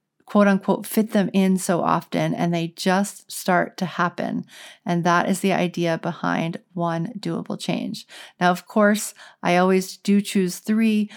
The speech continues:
but that is with the idea that everybody's a little bit different, and there's the one that's gonna be for you, that's really gonna resonate with you this week, and that that's the one that you're gonna choose, and you're gonna watch these doable changes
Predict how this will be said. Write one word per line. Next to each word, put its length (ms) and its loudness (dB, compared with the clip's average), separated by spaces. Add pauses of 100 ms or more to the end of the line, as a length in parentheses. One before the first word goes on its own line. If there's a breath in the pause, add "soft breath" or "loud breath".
(140 loud breath)
but 180 -2
that 260 4
is 200 0
with 320 0
the 120 2
idea 400 2
that 120 0
everybody's 480 0
a 40 -6
little 200 -2
bit 180 -4
different, 480 0
and 160 -2
there's 220 -2
the 260 -2
one 520 0
that's 220 -4
gonna 220 -4
be 380 -4
for 200 -4
you, 520 -4
that's 200 -10
really 220 -4
gonna 140 -2
resonate 400 -2
with 180 -10
you 240 -4
this 320 -10
week, 340 -8 (380 loud breath)
and 100 -4
that 160 -4
that's 280 0
the 100 -6
one 300 -2
that 120 -6
you're 180 -4
gonna 200 -4
choose, 420 -2
and 200 0
you're 100 2
gonna 180 4
watch 440 0
these 200 2
doable 340 0
changes 440 2